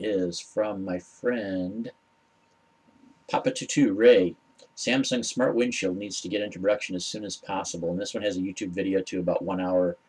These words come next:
one hour, about one minute, eighteen seconds video, and it's, uh, it doesn't project up onto the windshield. It's got a little transparent thing below the windshield that projects where you can look down slightly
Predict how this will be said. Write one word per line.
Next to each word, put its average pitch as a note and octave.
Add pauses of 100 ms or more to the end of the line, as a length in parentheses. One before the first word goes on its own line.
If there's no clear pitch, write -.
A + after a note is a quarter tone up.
(160)
one F2
hour, F2
about F2+
one G2
minute, G2
eighteen F#2+
seconds F2+ (300)
video, F#2+
and F#2+
it's, -
uh, F2 (160)
it F#2+
doesn't B2+
project A#2
up A2+
onto A#2
the G2
windshield. F2
It's -
got F#2+
a -
little F#2 (340)
transparent G#2
thing G2+
below G2
the F#2+
windshield F#2
that -
projects F#2+
where F#2+
you F#2
can F2+
look F#2+
down G2
slightly F2